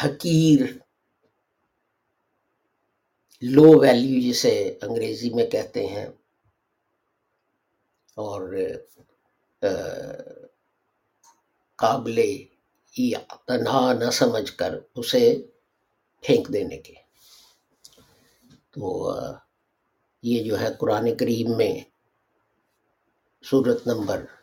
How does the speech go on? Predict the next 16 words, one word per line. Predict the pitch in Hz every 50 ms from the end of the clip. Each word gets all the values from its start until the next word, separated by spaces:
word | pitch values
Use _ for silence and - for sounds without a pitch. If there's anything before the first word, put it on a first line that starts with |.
| _ _ _ _ _ _ _ _ _ - 123 120 - - 104 104 95 - 101 101
سوری، | - 131 117 - -
چیپٹر | - 131 120 - - 131 113
ایک | 117 - 135 139 127 - -
سو | - 123 - -
چار، | 127 110 110 127 139 135 - - - _ - - - - - _ _ _
آیت | 123 120 113 110 - - - - _ -
<clears throat> | - - - - - - - - - - - 254 - - - - - - - - _ _ _ _ _ _ _ _ _ _ _ _ _ _ _ -
نمبر | 113 110 120 107 104 -
چار | - - 107 101 113 117
میں | 113 123 131
بھی | 120 120 127 120 117 113 123 - -
آیا | - 117 110 110 117 113 -
ہے، | 120 131 139 - - - - - - - _ _ _ _ _ _ _ _ _
لَيُنبَذَنَّ | - 127 123 120 143 165 165 170 170 165 160 165 160 156 143 135 127 120 147 156 160 156 156 156 147 143 139 135 135 127
فِي | 120 - - 139
الْحُطَمَةِ۔ | 151 175 180 - - - _ - - - - - 143 143 127 135 127 120 117 110 113 110 110 -